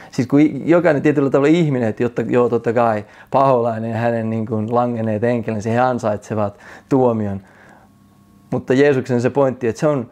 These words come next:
valmistettu heille ja te seuraatte heitä, joten te menette siihen sa-, samaan. Ja, niinku, siinä on se painotus, että minä ansaitsen sen. Ja, niinku, ja se, äh, että tota,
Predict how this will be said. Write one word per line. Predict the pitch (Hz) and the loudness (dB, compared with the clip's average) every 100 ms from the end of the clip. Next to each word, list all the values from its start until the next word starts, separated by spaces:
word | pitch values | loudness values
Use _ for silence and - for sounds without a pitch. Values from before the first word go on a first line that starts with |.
| _ _ | _ _
valmistettu | 151 190 185 131 - 107 113 | -2 -2 -4 -8 -4 -4 -2
heille | 190 156 120 117 110 - _ _ _ _ _ _ _ _ _ _ _ | -2 -2 -2 -4 -6 -12 _ _ _ _ _ _ _ _ _ _ _
ja | 110 | -6
te | - 151 151 | 0 0 0
seuraatte | - - 214 185 123 110 - 113 110 | -10 0 2 4 2 -2 -2 -4 0
heitä, | 117 117 127 113 - - - - | 0 0 -2 -4 -6 -20 -20 -14
joten | - 120 - 170 _ - | -4 -4 -4 -12 _ 0
te | 160 | 0
menette | 143 123 120 117 | 2 -2 -2 -2
siihen | 143 135 139 135 | 0 0 -2 -6
sa-, | - 156 | -4 -6
samaan. | - - 202 160 113 117 117 | -4 -2 -2 0 -2 -2 -2
Ja, | 120 | -2
niinku, | 123 123 120 | -2 -2 -2
siinä | 175 160 | 0 0
on | 123 | -2
se | 131 | 0
painotus, | 151 165 131 117 113 | 0 0 -2 -8 -14
että | - 80 | -12 -8
minä | 107 190 208 - | -2 0 0 -2
ansaitsen | 143 - 127 - 127 | -2 -4 -6 -6 -6
sen. | - 208 233 180 170 | -4 -2 -2 -2 -4
Ja, | 143 | -4
niinku, | 147 147 143 - - - | 0 2 0 -4 -18 -6
ja | 131 | -2
se, | 139 143 | 2 4
äh, | 135 - - - - - 60 50 - - - - | 2 -4 -18 -20 -6 0 2 2 -2 -4 -4 -2
että | 143 147 | 0 -2
tota, | 135 139 139 135 | -2 0 2 0